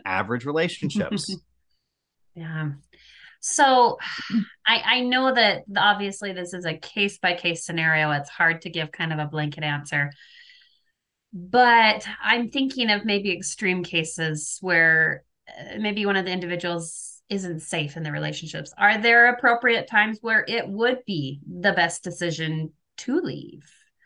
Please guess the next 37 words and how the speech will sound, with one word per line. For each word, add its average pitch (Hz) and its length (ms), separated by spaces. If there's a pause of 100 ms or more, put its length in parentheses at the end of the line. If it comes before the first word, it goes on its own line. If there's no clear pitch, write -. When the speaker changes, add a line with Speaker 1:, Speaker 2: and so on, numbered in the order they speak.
(380)
Speaker 2:
H-, - 120
uh, - 400
how 269 360
long 269 260
Speaker 1:
Yeah. 226 260
Speaker 2:
do - 140
you 226 80
continue 226 380
this 202 240
working 208 420
process 170 800
if 208 240
you 196 140
are 185 180
in 175 100
a 165 80
situation 160 600
like - 240
that? - 380 (440)
Speaker 1:
Absolutely. 156 480
If 117 80
something's 180 460
abusive 139 720
and 117 300
there's 117 200
been 117 180
affairs 143 500
and 120 220
these 113 140
breaks 120 320
in 113 100
trust 139 400
that 117 140
the 117 80
individual 117 420
is 98 100
not 113 200